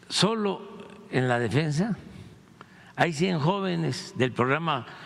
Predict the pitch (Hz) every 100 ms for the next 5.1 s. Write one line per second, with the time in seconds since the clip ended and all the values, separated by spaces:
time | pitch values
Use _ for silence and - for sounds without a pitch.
0 | - 180 190 190 139 - 135 139 160 170
1 | 127 143 - 170 143 104 - - - -
2 | - - - - - - - _ - _
3 | _ _ _ _ _ _ _ - - 110
4 | 147 160 170 - 117 131 135 147 156 165